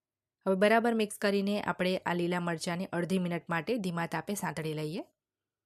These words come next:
એ પછી આપણે એમાં થ્રી ફોર્થ કપ એટલે કે પોણા કપ જેટલું પાણી ઉમેરવાનું છે. હવે એની અંદર આપણે ત્રણ ટેબલસ્પૂન જેટલી દળેલી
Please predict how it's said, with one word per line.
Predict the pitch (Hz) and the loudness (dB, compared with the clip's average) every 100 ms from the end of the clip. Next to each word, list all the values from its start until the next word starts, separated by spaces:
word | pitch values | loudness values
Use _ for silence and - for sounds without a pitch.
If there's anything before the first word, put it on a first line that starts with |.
| _ _ - | _ _ -4
એ | 233 | -2
પછી | - 214 233 | 0 2 2
આપણે | 208 220 269 | 2 2 0
એમાં | 208 196 | 0 -2
થ્રી | 202 233 233 | 0 -2 0
ફોર્થ | 220 202 - | 0 0 0
કપ | 233 | 0
એટલે | 220 196 190 | -2 -2 -2
કે | 202 | 0
પોણા | 175 170 180 | 0 0 0
કપ | 175 156 | -2 -2
જેટલું | 170 202 247 | -4 -2 -2
પાણી | 170 165 165 156 | 0 -2 -2 -4
ઉમેરવાનું | 160 156 160 160 | -4 -4 -4 -6
છે. | - 302 _ _ _ _ _ _ _ _ _ _ _ _ _ _ _ _ _ _ _ _ - | -8 -10 _ _ _ _ _ _ _ _ _ _ _ _ _ _ _ _ _ _ _ _ -2
હવે | 202 220 | 2 2
એની | 220 | 2
અંદર | 220 220 214 | 2 4 4
આપણે | 208 214 | 4 0
ત્રણ | 214 185 190 | 0 -2 0
ટેબલસ્પૂન | 196 185 185 - 185 | 0 0 -2 -2 -2
જેટલી | 175 - 214 | -2 -2 -2
દળેલી | 180 170 175 208 | 0 0 0 -2